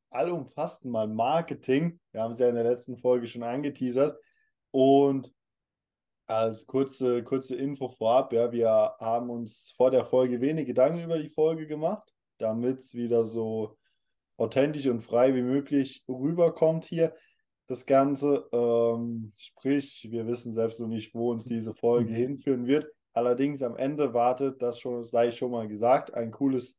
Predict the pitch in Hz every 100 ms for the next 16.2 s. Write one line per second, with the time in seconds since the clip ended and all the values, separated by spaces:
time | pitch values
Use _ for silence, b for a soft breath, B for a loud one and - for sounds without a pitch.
0 | _ - - 147 175 123 110 110 110 -
1 | 117 123 - _ 117 110 123 127 190 196
2 | b b b _ 117 139 143 127 127 143
3 | 135 123 117 127 147 139 143 143 147 160
4 | _ _ _ _ _ 131 131 127 127 123
5 | 113 120 120 165 165 190 190 180 - 127
6 | 127 131 123 110 - 135 135 131 120 120
7 | 143 175 165 - 120 131 143 139 _ _
8 | _ 107 110 127 156 - 151 160 - _
9 | _ _ _ _ _ 123 123 123 120 -
10 | 131 139 131 117 139 147 131 113 - 117
11 | 113 113 110 - - 113 117 113 120 110
12 | 143 160 180 165 156 156 147 139 143 160
13 | - _ 113 113 120 - 120 113 117 113
14 | 110 - - - 123 120 - 127 123 113
15 | 117 113 - 120 127 143 - 113 107 117
16 | 143 143